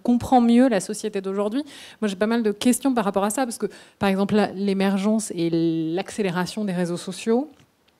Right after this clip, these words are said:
euh, démontrent à quel point l'homme est un animal social, enfin, le, voilà, ou un animal de Lego. Euh, et certes,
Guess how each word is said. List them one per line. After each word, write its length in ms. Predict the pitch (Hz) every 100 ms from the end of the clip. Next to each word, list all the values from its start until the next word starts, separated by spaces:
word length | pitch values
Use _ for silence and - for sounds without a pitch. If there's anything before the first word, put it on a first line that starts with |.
| _ -
euh, 40 | - - -
démontrent 520 | 185 220 240 247 -
à 80 | 190
quel 160 | 190 190
point 220 | 208 196
l'homme 260 | 190 220
est 120 | 196 190
un 100 | 180
animal 340 | 175 180 175
social, 600 | - 180 - 180 220 320 - - - - - -
enfin, 200 | - 170
le, 300 | 175 170 151 170 165 165
voilà, 340 | 185 175 147 156
ou 120 | 175
un 140 | 196
animal 320 | 208 208 202
de 80 | 196
Lego. 540 | 202 226 185 220 349 - - - - -
Euh, 200 | 180 175
et 220 | 190 214 214
certes, 460 | - 285 - -